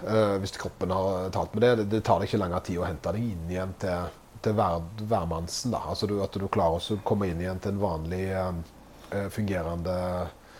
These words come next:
eh, kapasitet, det tar ikke lenge tid. Og så en, så en, en har fort glemt,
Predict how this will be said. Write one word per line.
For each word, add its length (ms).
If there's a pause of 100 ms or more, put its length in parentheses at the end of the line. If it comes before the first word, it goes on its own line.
(420)
eh, 800
kapasitet, 640
det 160
tar 240
ikke 180
lenge 220
tid. 260
Og 60
så 140
en, 60 (120)
så 160
en, 100
en 220
har 60
fort 340
glemt, 680